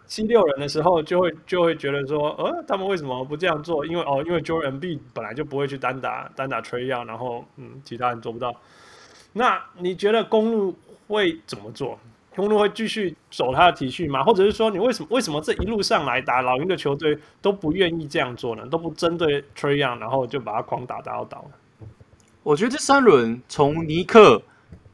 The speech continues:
Speaker 2: 到七六人到公鹿，他们都有，有两个共同点，两个共同点。第一个共同点就是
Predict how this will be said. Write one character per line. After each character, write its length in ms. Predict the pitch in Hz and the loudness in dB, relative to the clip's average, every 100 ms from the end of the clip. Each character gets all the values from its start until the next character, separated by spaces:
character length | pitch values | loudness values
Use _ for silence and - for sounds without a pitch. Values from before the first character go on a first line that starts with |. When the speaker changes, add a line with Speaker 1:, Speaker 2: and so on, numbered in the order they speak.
| 147 | 4
Speaker 2:
到 480 | 139 175 151 143 127 | 12 12 12 12 10
七 240 | - - | 4 8
六 220 | 190 196 151 | 12 12 12
人 260 | 110 95 - _ _ | 10 4 -4 _ _
到 160 | 185 175 | 8 8
公 240 | 175 165 | 8 4
鹿， 340 | 170 170 120 - | 6 6 6 2
他 100 | - | 4
们 60 | 240 | 4
都 140 | 302 | 10
有， 140 | 196 - _ _ _ | 8 8 _ _ _
有 180 | 185 226 | 8 10
两 180 | 202 | 6
个 80 | 135 | 8
共 140 | 147 214 | 8 8
同 180 | 185 | 6
点， 180 | 185 117 123 | 4 2 4
两 140 | 123 | 0
个 40 | 127 | 2
共 120 | 151 | 2
同 180 | 147 139 | 2 0
点。 180 | 104 92 - | -4 -4 2
第 80 | |
一 80 | 285 | 4
个 60 | 262 | 6
共 100 | 240 | 8
同 180 | 247 233 | 6 4
点 220 | 156 110 | 2 4
就 100 | - | 2
是 360 | 185 220 175 | 6 8 8